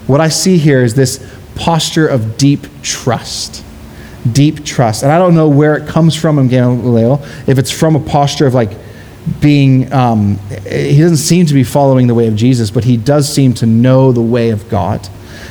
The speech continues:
And the way of God, it says, "Where's the fruit?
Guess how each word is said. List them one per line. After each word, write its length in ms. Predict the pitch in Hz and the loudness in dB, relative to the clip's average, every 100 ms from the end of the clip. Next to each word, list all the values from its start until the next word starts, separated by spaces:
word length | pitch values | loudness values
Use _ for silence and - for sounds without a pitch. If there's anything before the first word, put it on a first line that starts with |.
| - | -2
And 120 | 127 | 2
the 80 | 127 | 4
way 240 | 131 151 | 4 2
of 160 | 147 123 | 2 0
God, 340 | 135 131 123 | 0 2 0
it 100 | - | -2
says, 220 | - 123 | -2 0
"Where's 380 | 110 120 131 120 | 2 2 2 2
the 80 | 110 | -2
fruit? 580 | 98 - 110 101 - | -6 -6 -6 -6 -16